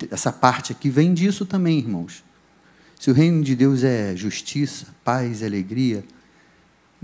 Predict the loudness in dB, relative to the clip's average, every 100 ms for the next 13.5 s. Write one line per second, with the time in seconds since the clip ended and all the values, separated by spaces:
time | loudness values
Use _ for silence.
0 | -14 -8 -6 0 0 0 -4 -6 -6 -6
1 | -8 -6 -6 -4 -6 -8 -18 _ _ _
2 | _ _ _ -20 -2 2 2 2 2 4
3 | 2 2 0 0 0 2 -2 -6 -12 -4
4 | 0 2 0 -2 -4 -2 -4 -4 -4 -4
5 | -6 -10 -18 -20 _ _ _ _ _ _
6 | _ _ 0 4 4 4 0 2 -2 2
7 | 0 0 -2 2 2 2 -2 0 0 -2
8 | -6 -16 -20 _ _ _ _ _ _ _
9 | _ _ 0 2 4 6 4 4 4 4
10 | 2 -2 0 0 4 4 6 4 2 -2
11 | -2 2 4 4 4 4 2 0 2 2
12 | 2 0 0 -4 -2 -2 -2 -4 -6 -4
13 | -2 2 2 2 -4